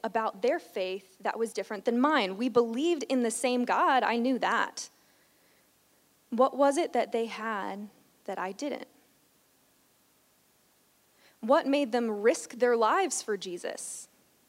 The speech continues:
'Cause whatever I had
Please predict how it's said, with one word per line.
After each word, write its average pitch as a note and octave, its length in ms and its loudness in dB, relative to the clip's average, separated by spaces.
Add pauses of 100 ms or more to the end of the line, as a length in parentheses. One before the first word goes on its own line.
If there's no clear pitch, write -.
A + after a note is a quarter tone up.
(1160)
'Cause A#3 180 -2
whatever B3+ 600 0 (220)
I A3 160 0
had F#4+ 440 -4